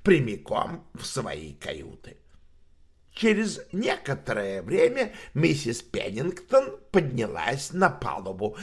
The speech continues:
и с некоторым беспокойством обратилась к моему помощнику. Из её слов было ясно, что она хорошо устроилась и решила заглянуть в каюту,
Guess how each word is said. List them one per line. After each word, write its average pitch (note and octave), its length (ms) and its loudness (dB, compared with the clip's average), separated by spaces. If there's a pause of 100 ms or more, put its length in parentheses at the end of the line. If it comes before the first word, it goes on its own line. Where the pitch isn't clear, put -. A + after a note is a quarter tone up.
(100)
и D3 340 0
с - 140 -6
некоторым A2 800 -2
беспокойством G2+ 1040 -8 (200)
обратилась B2 760 0
к - 100 -14
моему B3+ 300 2
помощнику. - 1080 -4 (320)
Из A2 260 -4
её F2+ 300 -6
слов - 520 -6
было G3+ 260 12
ясно, - 720 2
что - 260 -2
она F#2+ 340 -4
хорошо F3 580 2
устроилась - 1040 -4
и C#3 460 -2
решила A2 800 -2
заглянуть A2 640 -2
в - 80 -18
каюту, - 720 -6